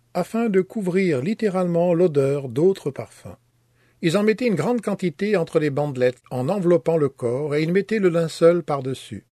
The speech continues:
Au fait, le linceul de Turin est un faux, juste en note, et de nombreuses preuves indiquent cela.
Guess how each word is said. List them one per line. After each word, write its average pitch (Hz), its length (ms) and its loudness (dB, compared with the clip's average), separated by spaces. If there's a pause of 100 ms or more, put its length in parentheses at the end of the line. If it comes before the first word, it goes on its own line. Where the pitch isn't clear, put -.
(260)
Au 151 100 0
fait, 240 340 2
le 151 100 4
linceul 190 400 0
de 175 80 0
Turin 151 380 -2
est 151 180 -4
un 143 100 -4
faux, 127 340 -4 (640)
juste 180 340 -2
en 135 100 -2
note, 139 380 -2 (160)
et 143 60 2
de 156 100 4
nombreuses 208 460 2
preuves 170 320 4
indiquent 147 260 -4
cela. 117 380 -4